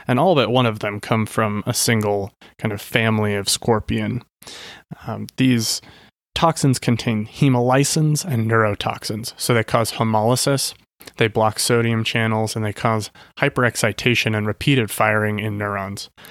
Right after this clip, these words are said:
What this looks like in terms of significant toxicity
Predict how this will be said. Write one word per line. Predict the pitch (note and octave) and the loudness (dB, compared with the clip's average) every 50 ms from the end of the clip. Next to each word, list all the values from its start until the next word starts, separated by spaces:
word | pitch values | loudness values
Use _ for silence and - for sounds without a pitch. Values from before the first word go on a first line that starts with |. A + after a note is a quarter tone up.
| - - - - | -20 -20 -12 -4
What | - C#3 B2 | -2 -2 0
this | - A#2 A2 - - | 0 0 0 2 2
looks | E3 G3+ F3+ - - | 2 2 2 2 0
like | B2+ A#2 A2 G#2+ - - | 0 2 0 -2 -4 -6
in | - A#2+ A2+ | -6 -6 -2
terms | - - A#2 A2+ G#2+ | 0 2 2 2 2
of | A2+ G#2 G#2 - _ _ _ - | 0 -2 -2 -6 _ _ _ -6
significant | - - A#2 G#2+ A2 A#2 B2+ D3 D#3+ - - C3 - - G#2+ - | -2 -2 0 0 2 2 4 4 4 4 2 0 2 0 -2 0
toxicity | - - A2 G#2+ - - - G#2+ G2+ - - A#2 A2+ A#2 A#2 | 0 -2 -2 -2 -2 -4 -4 -4 -2 -2 -2 0 0 0 -2